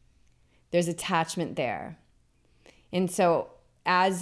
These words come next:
human beings who are hi-, hardwired for comfort and safety, living in fear is not comfort and safety. It's so funny how this all works. It's really like we're gerbils on a wheel. So we have to get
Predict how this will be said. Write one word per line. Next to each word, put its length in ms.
human 400
beings 540
who 220
are 280
hi-, 480
hardwired 880
for 540
comfort 500
and 220
safety, 760
living 360
in 120
fear 520
is 180
not 180
comfort 340
and 200
safety. 760
It's 160
so 240
funny 440
how 180
this 220
all 200
works. 380
It's 220
really 320
like 200
we're 140
gerbils 480
on 100
a 100
wheel. 420
So 140
we 100
have 380
to 100
get 500